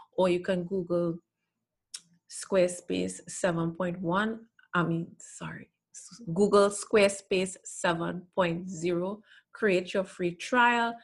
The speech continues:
and get started, right? Try it out, test it out. And if you feel like you need additional help,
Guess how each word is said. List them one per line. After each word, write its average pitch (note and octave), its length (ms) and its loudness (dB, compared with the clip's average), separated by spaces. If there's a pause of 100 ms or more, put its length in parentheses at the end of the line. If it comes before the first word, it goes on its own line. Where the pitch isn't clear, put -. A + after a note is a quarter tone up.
(220)
and F3 240 -4 (120)
get D#3+ 260 0 (360)
started, - 960 -8 (500)
right? F3+ 280 -2 (180)
Try F#3+ 380 2
it F#3+ 60 4
out, G3 280 2 (160)
test - 340 -4
it F#3 80 2
out. G#3+ 320 4
And F3 220 -2
if F#3 180 -4
you F#3+ 100 -6
feel G#3+ 200 -4
like F#3+ 180 -6
you G3 60 -6
need F#3 140 -4
additional F#3 720 -4
help, G#3+ 260 -2